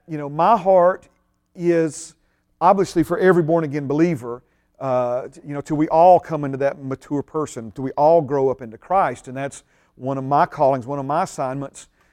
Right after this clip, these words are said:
um, as a pastor and teacher in the body of Christ. Um, but I mentioned last week, you know, there's this large percentage of people who are very interested in,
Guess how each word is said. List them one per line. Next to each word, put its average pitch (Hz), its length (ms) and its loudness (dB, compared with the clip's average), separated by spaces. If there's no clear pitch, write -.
um, 139 300 -2
as 135 180 -8
a 135 60 -12
pastor 143 420 -4
and 131 120 -8
teacher 147 420 -10
in 180 180 0
the 202 80 -2
body 117 280 -4
of 113 100 -16
Christ. 107 440 -14
Um, 139 400 -4
but 165 320 0
I 165 80 -4
mentioned 180 540 -4
last 170 320 -2
week, 226 380 -4
you 156 100 -12
know, 151 160 -2
there's 156 340 -4
this - 340 -6
large 175 360 4
percentage 190 400 -2
of 135 100 -10
people 143 560 -4
who 180 420 2
are 156 280 4
very 190 320 2
interested 185 720 -2
in, 143 320 -8